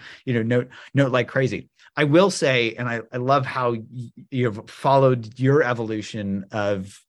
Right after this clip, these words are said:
of rain over the years, where, you know, the, this beautiful, um, evolution into nurture, which I think is actually super critical <laughs> and also challenging for people to grasp right off the bat.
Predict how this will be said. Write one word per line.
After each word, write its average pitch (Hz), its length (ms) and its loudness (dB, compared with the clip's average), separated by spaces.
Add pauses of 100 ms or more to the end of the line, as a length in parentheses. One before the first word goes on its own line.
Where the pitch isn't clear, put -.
of 107 160 -4
rain 110 500 0
over 110 240 -4
the 104 100 -6
years, 110 560 0 (380)
where, 127 260 6
you 117 200 0
know, 110 120 -2
the, 107 240 -6
this 107 240 -12
beautiful, 117 800 4 (400)
um, 107 420 -4
evolution 127 380 2
into 113 300 -2
nurture, 113 640 0
which 120 180 -4
I 120 100 4
think 127 180 0
is 95 240 -2
actually 113 340 -6 (140)
super - 500 -8
critical 120 640 -4 (760)
<laughs> - 640 -14
and 160 180 0
also 160 580 4
challenging 147 540 -4
for 131 120 0
people 131 300 -2
to 113 80 -2
grasp 110 420 -4
right 107 180 -2
off 98 180 -4
the 113 80 -6
bat. 107 400 -4